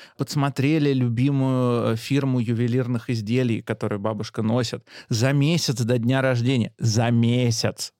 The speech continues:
до дня рождения. Поехали в магазин, заказали. То, что она хо-, наверняка ей бы понравилось, нам это всё привезли, мы долго выбирали. Потом, когда это была доставка, мы упаковывали с дедушкой вместе.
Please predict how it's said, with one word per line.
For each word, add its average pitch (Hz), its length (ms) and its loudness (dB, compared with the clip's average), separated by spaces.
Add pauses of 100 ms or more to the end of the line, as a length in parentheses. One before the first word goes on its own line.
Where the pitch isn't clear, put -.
до 127 180 2
дня 113 200 0
рождения. 110 520 -2
Поехали 131 540 0
в 123 60 0
магазин, 117 680 0 (440)
заказали. 117 840 0 (380)
То, 139 120 2
что 131 200 0
она 123 200 2
хо-, 123 160 0
наверняка 120 480 2
ей 127 160 0
бы 117 160 -2
понравилось, 117 680 0
нам 120 160 0
это 120 140 -4
всё 123 200 -4
привезли, 117 640 0
мы 113 120 2
долго 120 280 0
выбирали. 120 640 0
Потом, 123 460 -2
когда 120 260 -2
это 123 140 -4
была 123 220 0
доставка, 123 500 -4
мы 123 180 0
упаковывали 131 840 0
с 107 80 -4
дедушкой 110 460 -2
вместе. 101 420 -6